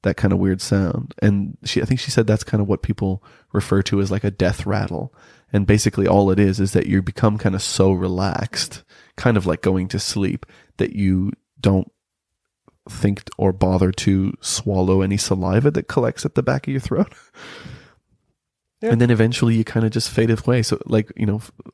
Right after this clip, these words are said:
Speaker 1: fade off and you're gone. And so, and I was like, "Oh, that's actually kinda nice, at least to think of it, if it, if you get to have one of those, <laughs> it, that it's no different really to falling asleep." <laughs>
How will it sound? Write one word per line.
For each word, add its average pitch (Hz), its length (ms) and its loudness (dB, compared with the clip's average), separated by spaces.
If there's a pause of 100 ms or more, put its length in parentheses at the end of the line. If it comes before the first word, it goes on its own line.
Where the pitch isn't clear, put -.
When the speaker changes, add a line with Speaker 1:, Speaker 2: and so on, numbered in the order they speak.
(280)
Speaker 1:
fade 107 280 0
off 110 260 0
and 104 100 -2
you're 101 120 -2
gone. 101 340 0
And 101 100 0
so, 110 160 4
and 110 80 2
I 110 60 4
was 113 80 2
like, 110 220 2
"Oh, 202 160 0
that's 175 160 0
actually 170 260 0
kinda 113 240 4
nice, 113 320 2 (100)
at - 100 -6
least 110 240 2
to 101 60 6
think 110 240 0
of 95 120 -2
it, - 120 -4
if - 160 -4
it, - 160 -4 (280)
if - 120 -10
you 135 100 4
get 104 180 0
to 101 80 0
have 98 240 0
one 104 160 2
of - 60 -2
those, - 600 -2 (200)
<laughs> - 220 -14
it, - 140 -2
that 101 140 2
it's - 180 -6
no 101 220 4
different - 340 0
really - 200 2
to 101 100 -2
falling 98 340 -2
asleep." - 440 -6 (440)
<laughs> - 60 -12